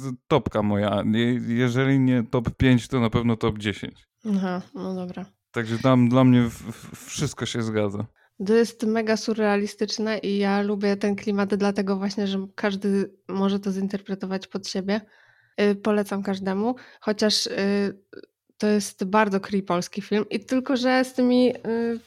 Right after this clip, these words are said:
Speaker 2: filmami takimi surrealistycznymi mocno jest taki problem, że nigdy nie wiesz, y, tak do końca, czy to jest sztuka, czy to już jest taka przesada, że, <laughs> że nie wiadomo, gdzie to podpiąć,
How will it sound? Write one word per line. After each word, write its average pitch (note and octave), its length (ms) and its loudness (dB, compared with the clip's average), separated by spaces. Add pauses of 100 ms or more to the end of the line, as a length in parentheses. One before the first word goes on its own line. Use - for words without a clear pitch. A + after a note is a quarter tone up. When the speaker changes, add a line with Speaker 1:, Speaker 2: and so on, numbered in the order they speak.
(240)
Speaker 2:
filmami A#3 460 0
takimi A#3 440 -4
surrealistycznymi A3+ 1000 -4
mocno A3+ 360 -2
jest A3 340 -6 (520)
taki A3+ 200 0
problem, A#3+ 380 4
że A3+ 120 2
nigdy A#3 280 2
nie A#3+ 120 4
wiesz, A3+ 320 0 (120)
y, G3+ 80 0
tak G#3 200 -2
do A3 100 -2
końca, A#3 360 0
czy - 140 -14
to G#3 100 -2
jest G#3 300 -2 (680)
sztuka, G4 500 -2 (100)
czy B3 360 2
to B3 120 6
już B3 120 6
jest B3 140 0
taka B3+ 200 2
przesada, B3+ 680 2
że, B3+ 160 4 (380)
<laughs> - 460 -6
że A#3+ 120 6
nie C4 140 0
wiadomo, B3+ 360 2
gdzie B3 220 2
to B3+ 120 0
podpiąć, B3+ 680 -2